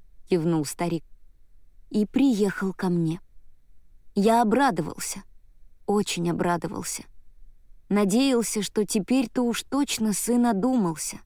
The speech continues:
Особенно, когда он предложил отдать мне свой дар, чтоб больше никому не вредить». Голос Гелиака дрогнул.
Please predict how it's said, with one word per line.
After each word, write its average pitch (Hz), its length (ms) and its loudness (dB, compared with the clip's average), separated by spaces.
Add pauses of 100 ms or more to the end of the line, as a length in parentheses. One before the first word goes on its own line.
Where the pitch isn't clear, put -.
(760)
Особенно, 196 800 0
когда 190 420 -2
он 190 160 2
предложил 185 720 0 (360)
отдать 196 580 0
мне 196 380 2
свой 170 360 -2
дар, 185 340 -4 (760)
чтоб - 280 0
больше 233 400 2
никому 226 420 2
не 208 140 4
вредить». 185 560 -6 (1040)
Голос 208 400 2
Гелиака 185 560 0
дрогнул. 165 540 -2